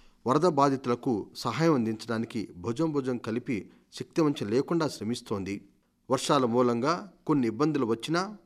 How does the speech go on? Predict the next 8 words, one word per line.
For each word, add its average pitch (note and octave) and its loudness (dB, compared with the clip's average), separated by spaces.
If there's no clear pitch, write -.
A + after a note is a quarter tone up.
ప్రతి C3+ -4
ఒక్కరూ, C#3+ 2
మానవత్వం F3 2
ఉన్న D#3+ 2
ప్రతి C3 -8
ఒక్కరూ C#3+ 2
ఆనందంతో D3 0
పులకరిస్తున్నారు. G#2+ -6